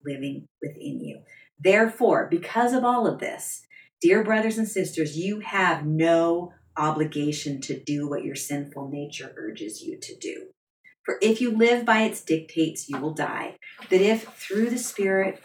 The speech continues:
power of the Spirit, you put to death the deeds of your sinful nature, you will live. For all who are led by the Spirit of God are children of God. You hear the victory in that? If you know Christ, the Spirit of God lives in you. And that Spirit,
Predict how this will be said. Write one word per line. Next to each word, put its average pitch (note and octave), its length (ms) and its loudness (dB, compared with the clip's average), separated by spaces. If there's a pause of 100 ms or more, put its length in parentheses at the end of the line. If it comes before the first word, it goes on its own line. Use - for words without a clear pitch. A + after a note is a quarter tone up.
(160)
power G3+ 260 -2
of A3 180 0
the A3+ 60 -2
Spirit, D3 540 -2
you C#3+ 120 -12 (160)
put - 200 -6
to G#3 100 -10
death D3 340 -4 (240)
the - 180 -8
deeds G3 320 -4
of G#3+ 100 0
your G3+ 100 -4
sinful E3 420 -8
nature, C#3 460 -8
you D3+ 400 -8
will - 360 -12
live. - 240 -18 (600)
For D#3 220 -6
all F3 260 2
who E3 120 -2
are C3+ 180 -6
led E3+ 260 -4
by F3 100 -6
the F3 80 -6
Spirit C#3+ 420 -10
of - 80 -20
God - 280 -14 (140)
are - 200 -12
children - 480 -16
of - 80 -18 (100)
God. - 240 -12 (380)
You G3 120 -2
hear B3 160 2
the D3+ 160 -2
victory F#3 560 0
in G3 140 -4
that? G3+ 340 -6 (320)
If - 180 -6
you G#3+ 400 0
know F#3 260 2
Christ, D#3 680 -6 (400)
the D#3 60 -6
Spirit F3 500 -2
of F3+ 100 -4
God D3 280 -2
lives D3 240 -6
in D3 200 -4
you. C#3 180 -6
And D3+ 160 -2
that D#3 140 -2
Spirit, G#3 640 -2